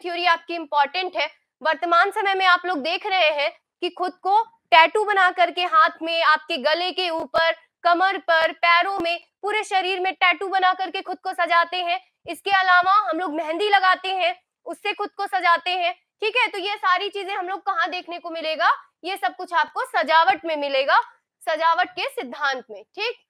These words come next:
तो ये था आपका वस्त्र के मूल सिद्धांत, जिसमें आपको चार स्टेजेस देखने को मिलेगा। पहला है आपका लज्जाशील सिद्धांत, दूसरा है अलज्जाशील सिद्धांत, तीसरा है सुरक्षा और चौथा है सजावट।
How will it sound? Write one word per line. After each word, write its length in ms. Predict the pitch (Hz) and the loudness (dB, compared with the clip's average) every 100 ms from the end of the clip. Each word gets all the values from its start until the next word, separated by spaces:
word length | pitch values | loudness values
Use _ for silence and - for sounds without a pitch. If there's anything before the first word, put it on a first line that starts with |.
| _ _ - | _ _ -12
तो 40 | |
ये 180 | 349 381 | -8 -8
था 120 | 381 381 | 0 2
आपका 320 | 359 359 359 | 2 2 0
वस्त्र 300 | 339 349 349 | 0 -6 -10
के 220 | 311 370 370 _ - | -4 -4 -4 _ -10
मूल 240 | 294 359 370 | -6 -4 -6
सिद्धांत, 540 | 349 247 302 311 381 | -8 -4 2 2 2
जिसमें 300 | 320 339 370 | -6 -6 0
आपको 320 | 339 330 359 | 0 0 -6
चार 520 | 381 - 320 320 440 427 | -10 -2 2 4 2 -2
स्टेजेस 380 | - 381 330 277 | -6 -6 -4 -4
देखने 360 | 302 294 302 | -6 -4 -6
को 120 | 302 | -4
मिलेगा। 420 | 302 285 285 277 427 - _ _ - | -4 -2 0 2 2 0 _ _ -2
पहला 260 | 330 370 359 | 0 4 2
है 140 | 320 | 4
आपका 320 | 285 - - 247 | 4 4 -2 -2
लज्जाशील 580 | 233 214 370 403 415 392 | -2 2 2 2 -4 -4
सिद्धांत, 520 | 415 330 392 392 392 _ - | -4 2 2 2 -6 _ -10
दूसरा 320 | 359 359 370 | -8 -4 -2
है 200 | 339 277 - | -2 -2 0
अलज्जाशील 680 | 294 427 330 381 392 392 370 | 2 2 2 0 0 -4 -8
सिद्धांत, 500 | 392 285 349 359 _ _ - | -6 -2 0 -2 _ _ -8
तीसरा 300 | 370 370 359 | -8 -2 -2
है 140 | 320 | -2
सुरक्षा 420 | 285 302 277 - 453 | -6 -8 -8 -2 -2
और 120 | 508 - | -2 -2
चौथा 320 | 302 285 285 | -4 -2 -6
है 180 | 269 440 - _ _ | 0 0 0 _ _
सजावट। 460 | - 294 277 226 185 | -2 4 4 4 -2